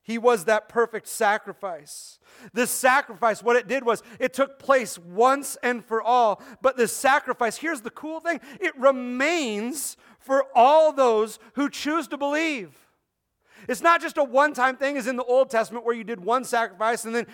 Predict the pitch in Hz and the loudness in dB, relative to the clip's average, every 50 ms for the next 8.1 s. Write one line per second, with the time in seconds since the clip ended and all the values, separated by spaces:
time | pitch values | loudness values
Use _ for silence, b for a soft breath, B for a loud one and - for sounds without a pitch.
0 | 247 214 B 208 226 247 233 214 254 277 277 262 247 254 262 262 262 254 240 226 | -18 -20 B -8 -6 -6 -4 -4 -4 -2 0 0 2 2 2 2 2 2 0 -2
1 | 202 175 214 226 202 - 240 240 233 190 - 185 - - 240 233 233 208 208 226 | -4 -4 -8 -14 -8 -4 -4 -4 -4 -6 -10 -14 -8 -6 -6 -6 -6 -6 -8 -10
2 | 269 - 220 247 - - 240 226 233 233 220 208 202 - - - - 269 285 285 | -6 -4 -4 -4 -4 -8 -10 -10 -10 -8 -8 -10 -10 -10 -10 -6 -4 -4 -4 -4
3 | 269 254 190 160 220 233 240 247 240 233 214 208 226 226 226 - 247 233 226 233 | -4 -8 -8 -6 -4 -4 -4 -2 -4 -4 -4 -4 -6 -6 -6 -8 -8 -8 -6 -6
4 | 226 226 220 208 190 202 208 220 233 226 214 208 202 208 196 180 - - 233 226 | -6 -6 -6 -6 -8 -10 -10 -8 -8 -8 -8 -6 -6 -6 -6 -6 -6 -6 -6 -6
5 | 185 _ 208 190 - B B 233 202 B 160 147 117 123 147 220 269 277 277 220 | -6 _ -10 -10 -10 B B -20 -20 B -20 -20 -16 -10 -6 -6 -4 -4 -6 -4
6 | - 277 269 - - - _ - - - 247 254 240 226 214 196 - - _ _ | -2 -2 -2 -2 -6 -12 _ -20 -10 -4 0 2 2 2 0 -4 -8 -14 _ _
7 | 180 180 214 208 208 226 233 247 226 202 170 139 127 123 123 - - - - - | _ -6 -6 -4 -2 -4 -4 -4 -4 -6 -8 -12 -16 -20 -20 -20 -18 -18 -18 -18
8 | - - | -20 -20